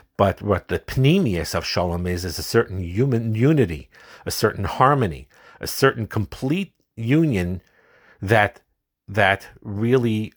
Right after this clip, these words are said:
creates a special coexistence of a high level of oneness.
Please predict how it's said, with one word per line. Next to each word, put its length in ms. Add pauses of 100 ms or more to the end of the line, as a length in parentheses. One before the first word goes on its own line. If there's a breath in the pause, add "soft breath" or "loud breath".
(220)
creates 580
a 100
special 840
coexistence 1040 (480 loud breath)
of 340
a 140
high 340
level 500
of 160
oneness. 760